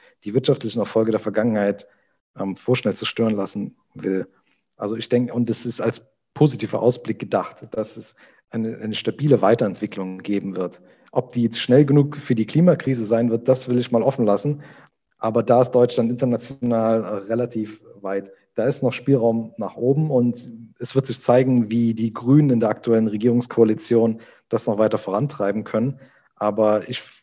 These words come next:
vermute, dass die Ampel da ein relativ gutes Bild von der aktuellen Stimmung in Deutschland wiedergibt. Und auch auf europäischer Ebene wird das, äh, letztlich, wie auch in der Vergangenheit, weitergehen, dass da vereinzelt Wirtschaftsbereiche aufgenommen werden in die europäische Zuständigkeit,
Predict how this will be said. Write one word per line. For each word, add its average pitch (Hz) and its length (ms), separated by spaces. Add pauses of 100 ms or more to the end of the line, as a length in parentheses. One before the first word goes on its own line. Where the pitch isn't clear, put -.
(100)
vermute, 127 460
dass 113 180
die - 120
Ampel 123 240
da 110 140
ein 107 160
relativ 107 680 (360)
gutes 123 280
Bild 127 300
von 110 180
der 107 100
aktuellen 110 340
Stimmung 120 400
in 113 120
Deutschland 107 380
wiedergibt. 98 480 (420)
Und 120 200
auch 110 220
auf 131 240
europäischer 117 560
Ebene 123 380
wird - 180
das, 123 200
äh, 110 180
letztlich, 117 580
wie 113 180
auch 101 100
in 123 80
der 104 80
Vergangenheit, 110 420
weitergehen, 107 400
dass 107 140
da 104 240 (240)
vereinzelt 120 500
Wirtschaftsbereiche 117 1040
aufgenommen 120 460
werden 113 380 (300)
in 110 160
die 104 280 (120)
europäische 110 540
Zuständigkeit, 113 760